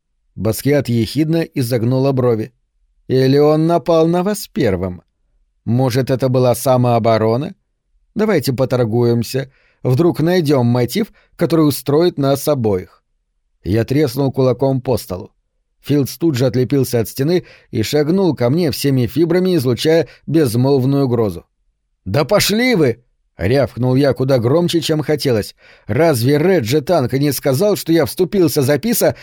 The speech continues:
когда на него напали у Темзинского причала? Я собирался поговорить с ним, а вовсе не убивать!» Впервые с начала допроса в глазах Баскиат мелькнул интерес. «Увы!»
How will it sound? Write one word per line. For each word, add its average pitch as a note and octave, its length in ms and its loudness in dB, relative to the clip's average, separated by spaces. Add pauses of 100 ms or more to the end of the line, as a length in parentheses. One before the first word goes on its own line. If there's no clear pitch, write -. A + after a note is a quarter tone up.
(160)
когда D#3+ 320 0
на D#3+ 80 0
него E3+ 320 2
напали E3 520 2 (160)
у E3+ 120 0
Темзинского F3 720 0
причала? D#3+ 500 0 (380)
Я A#2 180 0
собирался D3 540 2
поговорить E3+ 720 2
с - 80 -4
ним, E3 300 0 (180)
а D3+ 140 2
вовсе F3 380 2
не D#3+ 140 2
убивать!» D3+ 560 2 (640)
Впервые A#2+ 540 -2
с G#2+ 60 -6
начала B2 360 0
допроса D#3+ 500 -2 (320)
в G#2+ 140 -4
глазах C3 500 0
Баскиат C3 540 0
мелькнул D3+ 600 0
интерес. D3+ 720 -6 (640)
«Увы!» C3 380 -2